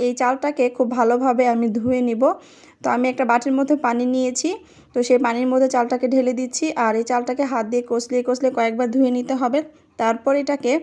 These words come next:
এক ঘন্টা বা তিরিশ মিনিটের মতো ভিজিয়ে রাখলেই হবে, কেননা বিন্নি চালের পায়েসটা রান্না করতে একটু বেশি সময় লাগে। যেহেতু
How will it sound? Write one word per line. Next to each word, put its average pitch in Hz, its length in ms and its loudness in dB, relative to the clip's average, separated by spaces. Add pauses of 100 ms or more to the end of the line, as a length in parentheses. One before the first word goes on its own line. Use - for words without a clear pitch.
(440)
এক 240 200 2
ঘন্টা 294 420 -2
বা 269 160 0
তিরিশ 269 320 -4
মিনিটের 285 300 2
মতো 277 280 0
ভিজিয়ে 247 320 2
রাখলেই 247 360 0
হবে, 247 240 0
কেননা 233 280 -4 (180)
বিন্নি 254 260 0
চালের 269 300 0
পায়েসটা 247 340 -2
রান্না 233 280 -2
করতে 254 240 -2
একটু 254 180 -6
বেশি 226 340 -2
সময় 254 260 0
লাগে। 226 260 -2 (460)
যেহেতু 294 440 2